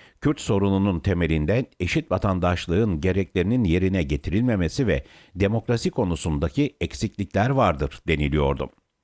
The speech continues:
Kılıçdaroğlu iki bin on yedideki yürüyüşünün sonunda Maltepe'de yaptığı mitingde yeni bir toplumsal sözleşmeden, yani yeni bir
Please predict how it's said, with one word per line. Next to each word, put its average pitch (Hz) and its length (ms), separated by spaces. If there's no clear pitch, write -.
Kılıçdaroğlu 127 760
iki 101 200
bin 110 120
on 120 280
yedideki 92 460
yürüyüşünün 92 760
sonunda 78 500
Maltepe'de 95 560
yaptığı 73 380
mitingde 80 600
yeni 113 320
bir 113 140
toplumsal 95 680
sözleşmeden, 78 800
yani 85 340
yeni 92 320
bir 113 160